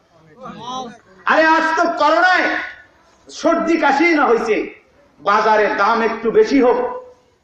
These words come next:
ফল, ফসল, তরি তরকারি পাওয়া তো গেছে। কথা বলেন না কেন?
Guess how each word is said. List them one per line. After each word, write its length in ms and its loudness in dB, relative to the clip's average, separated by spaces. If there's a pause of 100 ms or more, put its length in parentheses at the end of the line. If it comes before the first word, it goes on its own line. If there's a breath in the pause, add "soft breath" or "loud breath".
ফল, 320 2 (120)
ফসল, 320 0 (100)
তরি 180 2
তরকারি 480 -2
পাওয়া 240 0
তো 140 2
গেছে। 340 -4 (760)
কথা 180 0
বলেন 220 2
না 120 -2
কেন? 320 -2